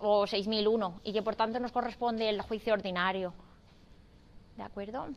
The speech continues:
O también cuando hablamos del recurso de casación. No se ve en la diapositiva, ¿vale?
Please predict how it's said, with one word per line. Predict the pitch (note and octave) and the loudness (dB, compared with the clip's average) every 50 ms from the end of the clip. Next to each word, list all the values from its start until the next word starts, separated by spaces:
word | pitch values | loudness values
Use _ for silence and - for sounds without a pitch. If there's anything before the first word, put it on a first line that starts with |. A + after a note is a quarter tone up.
| - - - - - - - - | -12 -16 -20 -20 -20 -10 -2 2
O | D4 D4 | 8 10
también | D#4+ D4+ C#4+ C#4+ C#4 | 10 10 10 8 8
cuando | C4 C4+ C4 B3 A#3 | 8 8 10 10 8
hablamos | A3+ A3+ A3+ A3+ A3+ A#3 B3 A#3 - - - - - - | 10 10 10 10 10 6 -2 -2 -4 -10 -18 -16 -4 4
del | A3+ A#3 A3+ A3+ A#3 A3 | 6 6 8 8 6 6
recurso | A3 G#3 G#3 - A#3 A#3 A3+ - - C4 B3 - | 6 6 4 2 -4 -2 -2 0 2 2 2 2
de | A#3 A3+ A3+ A#3 A#3 A#3 A3+ - - - - | 0 2 4 4 4 4 2 -2 -14 -12 -4
casación. | - B3 A#3 - A#3 G#3 - - A3+ G#3 F#3+ F#3+ F#3 - - - - - - - - - - - - - - | -2 -2 0 0 -2 -6 -4 0 2 2 2 2 0 -8 -16 -20 -20 -20 -20 -20 -20 -20 -20 -20 -20 -18 -14
No | - B3 | -12 -8
se | A#3+ C4 | -6 -4
ve | B3 | -4
en | A#3+ | 0
la | A#3+ A#3 | 0 2
diapositiva, | A3+ A3 G#3+ A3 G#3+ - G#3 G3 G3+ G3 F#3+ F#3 F3+ - - - - - - G#3+ G#3 G#3+ | 2 0 0 -2 -4 -8 -8 -8 -6 -6 -6 -6 -8 -12 -18 -20 -20 -18 -18 -18 -14 -12
¿vale? | G3+ G#3 A#3 D4 D#4+ | -12 -12 -12 -12 -14